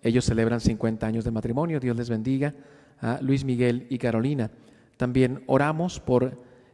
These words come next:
Kika y Gonzalo Ramírez. Ellos cumplen diecinueve años de matrimonio. Oramos también por ellos.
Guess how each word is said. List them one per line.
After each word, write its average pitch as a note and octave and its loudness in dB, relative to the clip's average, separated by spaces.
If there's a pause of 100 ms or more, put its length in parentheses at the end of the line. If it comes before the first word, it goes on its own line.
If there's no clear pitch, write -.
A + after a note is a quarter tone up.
(140)
Kika C#3 0
y B2+ 2
Gonzalo A#2+ 2
Ramírez. C3+ 0
Ellos C3 -4
cumplen B2 -2
diecinueve A#2 2
años A#2 -2
de A#2+ -4
matrimonio. C3+ -2
Oramos A2+ -4
también G#2+ -6
por B2 -2
ellos. C#3+ -2